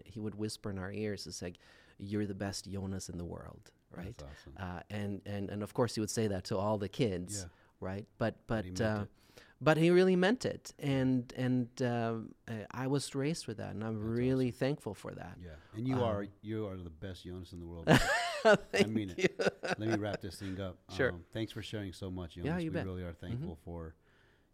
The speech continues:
Speaker 2: you being vulnerable. Uh, it helps all of us. It's helped me today, and it's
Speaker 1: Mm.
Speaker 2: helped all of our listeners in, in some kind of way, and maybe some of them will
Speaker 1: Yeah.
Speaker 2: eventually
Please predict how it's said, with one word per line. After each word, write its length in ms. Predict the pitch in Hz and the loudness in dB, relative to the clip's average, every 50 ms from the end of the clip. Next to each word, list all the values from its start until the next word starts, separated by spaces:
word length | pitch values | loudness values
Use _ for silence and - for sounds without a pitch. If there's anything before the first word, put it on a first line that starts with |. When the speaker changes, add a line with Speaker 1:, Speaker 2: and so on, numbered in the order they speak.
| _ 87 | _ -6
Speaker 2:
you 200 | 87 95 98 95 | -4 -2 -2 -2
being 340 | 87 101 98 92 92 85 82 80 | -4 -4 -4 -4 -4 -6 -8 -8
vulnerable. 760 | 92 95 98 104 101 98 95 82 80 87 87 87 87 85 85 - - - | -6 -4 -2 -2 -2 -2 -4 -4 -6 -6 -6 -6 -6 -8 -10 -16 -20 -18
Uh, 200 | 87 85 82 80 - | -16 -14 -14 -14 -12
it 160 | - 101 101 | -12 -12 -10
helps 420 | - - 104 98 90 - - - - _ _ | -6 -6 -6 -6 -6 -8 -14 -16 -16 _ _
all 220 | - 92 98 95 | -10 -8 -8 -8
of 80 | 85 78 | -8 -10
us. 120 | 78 - | -12 -12
It's 160 | 90 85 - - | -14 -14 -10 -6
helped 220 | 113 110 107 104 | -6 -6 -4 -2
me 160 | 107 113 107 | -2 -2 -2
today, 380 | 98 85 90 90 92 92 92 - - | -2 -4 -6 -8 -8 -8 -10 -12 -12
and 100 | - 90 | -12 -10
it's 140 | 87 87 151 139 | -6 -4 -4 -2
Speaker 1:
Mm. 40 | |
Speaker 2:
helped 240 | 98 95 - - - - | -2 -4 -6 -8 -12 -10
all 180 | - 95 95 95 | -8 -6 -6 -6
of 120 | 87 85 | -6 -6
our 100 | 85 85 | -8 -8
listeners 540 | 82 85 90 87 - - 87 87 85 80 - - | -8 -10 -10 -10 -10 -10 -10 -10 -10 -12 -14 -14
in, 320 | 104 98 92 90 95 95 - | -10 -10 -8 -8 -10 -10 -12
in 100 | 104 90 | -14 -14
some 200 | 87 - 110 101 | -10 -8 -8 -8
kind 200 | - - 110 101 | -6 -6 -6 -6
of 120 | 98 87 85 | -6 -8 -8
way, 320 | 87 90 90 90 85 85 | -8 -8 -8 -8 -10 -10
and 200 | 85 82 85 85 - _ _ _ _ _ _ _ _ _ _ _ | -10 -12 -12 -14 -16 _ _ _ _ _ _ _ _ _ _ _
maybe 240 | 98 98 95 87 87 | -6 -6 -4 -6 -6
some 220 | - - 101 92 90 | -8 -8 -8 -8 -8
of 60 | 82 | -8
them 140 | 85 85 85 | -8 -8 -8
will 240 | 82 82 80 80 85 - - | -8 -10 -10 -12 -14 -14 -12
Speaker 1:
Yeah. 60 | 87 | -8
Speaker 2:
eventually 540 | 85 113 123 95 - 85 82 82 82 82 | -6 -6 -6 -6 -8 -10 -10 -10 -10 -12